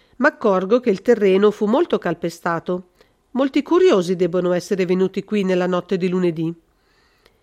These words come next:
Feci porre una stuoia di giunchi e nessuno camminò altrove. Benissimo. Ho qui in questo paniere una delle scarpe che Straker portava allora,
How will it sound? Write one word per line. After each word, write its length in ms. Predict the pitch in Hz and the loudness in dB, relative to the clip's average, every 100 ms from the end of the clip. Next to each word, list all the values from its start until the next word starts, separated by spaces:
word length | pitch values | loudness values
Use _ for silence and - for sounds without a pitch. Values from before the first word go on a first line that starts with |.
| _ _ _ _ | _ _ _ _
Feci 380 | - 254 277 | -6 -2 -2
porre 380 | 277 320 339 285 | -2 0 4 4
una 200 | 220 220 | 6 4
stuoia 340 | 214 269 285 262 | 0 0 2 2
di 140 | 226 | 0
giunchi 580 | 190 202 180 170 190 185 | 0 -2 -2 -2 -4 -4
e 120 | 233 214 | 0 2
nessuno 460 | 226 - 302 269 | 2 0 0 0
camminò 400 | 262 202 202 196 | 0 2 2 2
altrove. 640 | 185 - 180 165 160 175 175 _ _ _ _ | 0 -2 -4 -4 -2 -4 -6 _ _ _ _
Benissimo. 760 | - 175 269 349 - 180 170 - _ _ _ _ _ _ _ _ _ | -6 -2 0 -2 -2 -2 -2 -6 _ _ _ _ _ _ _ _ _
Ho 140 | 311 | -4
qui 300 | 330 262 233 | 0 2 2
in 100 | 233 | 0
questo 320 | 214 220 - 214 | 0 -2 -2 -2
paniere 540 | 208 196 185 170 190 | 0 2 0 0 -2
una 240 | 254 277 | 0 0
delle 220 | 262 233 214 | 2 2 0
scarpe 540 | - 214 180 175 190 | 0 0 0 -2 -6
che 120 | 202 | -6
Straker 540 | 190 - 262 277 320 311 | -8 -4 -4 -4 -6 -4
portava 440 | 226 - 220 226 | -6 -4 -2 0
allora, 440 | 226 180 170 175 | 0 0 -2 -4